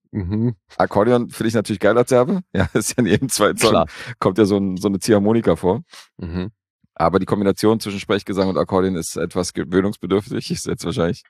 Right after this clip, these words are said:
Speaker 2: ist jetzt nichts, wo ich mir eine C D kaufen würde, muss ich zugeben.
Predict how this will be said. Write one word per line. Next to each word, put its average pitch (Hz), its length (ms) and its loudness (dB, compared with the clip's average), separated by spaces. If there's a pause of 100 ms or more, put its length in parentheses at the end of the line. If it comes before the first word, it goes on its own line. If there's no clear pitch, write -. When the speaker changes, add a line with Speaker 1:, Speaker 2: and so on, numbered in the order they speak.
(840)
Speaker 2:
ist - 120 -20
jetzt - 220 -4
nichts, 101 220 -6
wo - 40 -4
ich 87 80 -6
mir 92 80 -4
eine 87 140 -2
C 98 120 -4
D 98 100 0
kaufen 71 280 -4
würde, 73 140 -4
muss 82 160 -6
ich 82 80 -14
zugeben. 90 400 -6